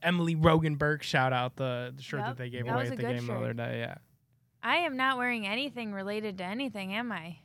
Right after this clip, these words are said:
Speaker 2: This is just a high school that I never went to.
Speaker 1: <laughs> Nice.
Speaker 2: And, and not the right size. <laughs>
Speaker 1: <laughs>
Speaker 2: I,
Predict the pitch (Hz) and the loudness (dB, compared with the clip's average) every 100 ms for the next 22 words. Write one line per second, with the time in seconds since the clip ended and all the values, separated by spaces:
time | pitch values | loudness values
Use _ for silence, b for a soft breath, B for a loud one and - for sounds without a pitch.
0 | - _ _ _ 233 - 285 247 233 220 | -20 _ _ _ -20 -12 -10 -10 -8 -8
1 | 220 262 - 254 247 240 233 226 208 254 | -6 -8 -6 -4 -4 -2 -4 -2 -2 -2
2 | 302 185 180 - - - 131 123 117 160 | -2 -6 -8 -10 -14 -6 0 2 4 2
3 | 214 247 233 233 240 220 214 214 226 233 | 2 0 4 4 4 2 0 0 0 2
4 | 196 185 - 233 302 135 214 - 214 - | 0 -4 -6 -6 -4 -2 -2 -4 -12 -14
5 | _ _ _ - 370 302 294 254 - 349 | _ _ _ -6 -4 -4 -8 -4 6 8